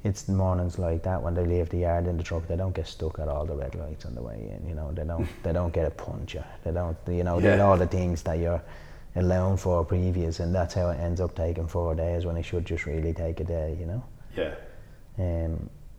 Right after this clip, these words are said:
Speaker 1: but I guess not dwelling on the, on the things as soon as, as soon as problems arise, just addressing them, leaning in,
Speaker 2: Hmm.
Speaker 1: not being afraid of them, you know?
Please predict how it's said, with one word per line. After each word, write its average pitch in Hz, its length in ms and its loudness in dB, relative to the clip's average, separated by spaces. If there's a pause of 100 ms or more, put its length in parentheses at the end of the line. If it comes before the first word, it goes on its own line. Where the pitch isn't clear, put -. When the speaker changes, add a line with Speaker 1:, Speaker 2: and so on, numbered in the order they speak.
(680)
Speaker 1:
but 104 120 4
I 101 40 6
guess 123 280 6
not 98 220 4
dwelling 87 440 6
on 85 160 2
the, 85 160 2 (140)
on 90 120 0
the 87 100 2
things 85 360 -2
as 82 100 -2
soon 90 400 -2
as, - 440 -6 (260)
as 95 100 -4
soon 95 300 0
as 85 100 0
problems 85 500 0
arise, 82 640 -2 (240)
just 87 340 -4
addressing 82 480 -2
them, 85 220 0
leaning 85 300 0
in, 82 200 0
Speaker 2:
Hmm. 277 340 0
Speaker 1:
not 85 140 -2
being 87 160 0
afraid 82 380 -2
of 82 80 -2
them, 78 160 -4
you 82 60 -4
know? 90 180 -4